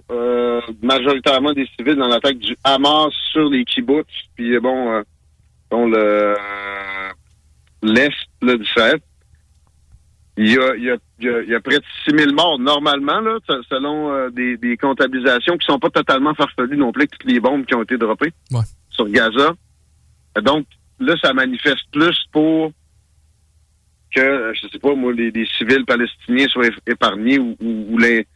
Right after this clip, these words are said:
Speaker 1: c'est l'indépendance de la Palestine, de Gaza, et cetera.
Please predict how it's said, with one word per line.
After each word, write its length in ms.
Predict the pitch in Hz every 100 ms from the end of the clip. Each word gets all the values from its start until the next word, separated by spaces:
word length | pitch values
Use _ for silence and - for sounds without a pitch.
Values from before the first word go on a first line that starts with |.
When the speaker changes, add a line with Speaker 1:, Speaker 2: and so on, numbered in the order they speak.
| _ _
Speaker 1:
c'est 80 | 120
l'indépendance 1160 | 120 127 123 120 131 135 123 120 123 131 135 123 -
de 60 | 120
la 80 |
Palestine, 600 | 117 113 104 _ 147 135
de 100 | 120
Gaza, 500 | 107 113 101 95 123 131 _ _ _ _ _ _ _
et 80 | 110 -
cetera. 500 | 113 113 107 135